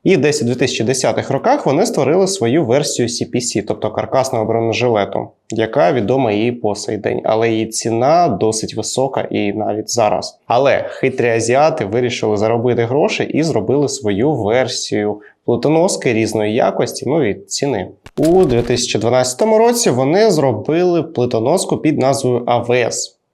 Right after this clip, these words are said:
тобто Adaptive Vest System. Це, по суті, та ж сама C P C, але з модифікаціями. Наприклад, вони викатили нову версію під назвою M buff.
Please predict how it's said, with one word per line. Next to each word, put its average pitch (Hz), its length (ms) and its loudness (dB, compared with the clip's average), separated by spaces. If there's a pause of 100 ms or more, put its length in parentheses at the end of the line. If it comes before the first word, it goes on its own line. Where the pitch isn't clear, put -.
(120)
тобто - 260 -2
Adaptive 226 720 0
Vest 120 520 0
System. 113 320 -4 (120)
Це, 190 340 2
по 135 180 -2
суті, 151 280 -2
та 131 240 0
ж - 120 -6
сама 120 420 2
C 117 300 -2
P - 40 -8
C, 120 400 2
але 120 280 0
з 113 60 -4
модифікаціями. 120 1080 -2 (420)
Наприклад, 254 540 0
вони 151 300 2
викатили 170 540 0
нову 113 300 -2
версію 165 420 0
під 143 180 -2
назвою 123 320 0
M 110 320 -2
buff. - 220 0